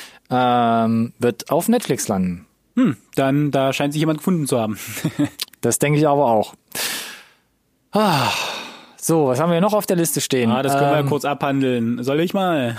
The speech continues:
Speaker 1: Ja, komm, schieß mal los. Wenn du schneller bist, bitte, bitte.
Speaker 2: Nee, nee, nee, darum geht's doch nicht, aber ich wollte ja mal... Äh,
Speaker 1: Du holst ja wieder die
Speaker 2: die
Speaker 1: Perlen raus, hä? Hier wie das Trüffelschwein.
Speaker 2: Auf jeden
Speaker 1: Oink,
Speaker 2: Fall.
Speaker 1: oink, oink, oink.
Speaker 2: Äh, trotz, trotz der aktuellen Weltsituation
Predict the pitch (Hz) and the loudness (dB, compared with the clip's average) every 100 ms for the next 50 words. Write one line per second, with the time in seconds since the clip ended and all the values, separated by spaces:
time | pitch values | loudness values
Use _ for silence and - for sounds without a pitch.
0 | - 135 143 151 156 147 165 147 131 151 | -2 0 0 0 0 0 0 0 0 0
1 | 147 151 147 143 165 202 247 - 123 151 | 0 -2 0 0 0 0 0 -2 -4 -4
2 | - 262 123 143 - 247 131 113 107 117 | 0 0 0 -2 0 2 2 2 0 0
3 | 143 151 147 170 226 147 143 190 220 185 | 0 2 2 2 2 0 0 0 0 0
4 | 143 135 127 131 147 135 131 127 127 120 | 0 0 0 0 0 0 0 0 -2 -2
5 | 120 117 113 113 131 143 156 143 127 135 | -2 0 -2 0 0 2 2 0 0 0
6 | 147 165 127 120 113 127 156 185 - - | 0 2 2 0 0 0 0 -2 -4 -10
7 | 107 113 120 - - 147 139 123 101 - | -4 -2 -2 -2 -4 -2 -2 0 2 2
8 | - 160 147 156 120 160 113 127 123 120 | 2 2 2 2 0 -2 -2 -2 0 -2
9 | 117 135 156 196 - - _ _ - - | -4 -2 0 0 -4 -6 _ _ -14 -2
10 | 156 185 - - _ - 127 151 - 156 | -2 -2 -6 -8 _ -4 -2 -2 -2 0
11 | 143 139 135 135 120 131 156 156 151 143 | 2 0 0 -4 -2 -2 0 -2 0 0
12 | - 143 139 135 139 135 | 0 0 2 2 0 -2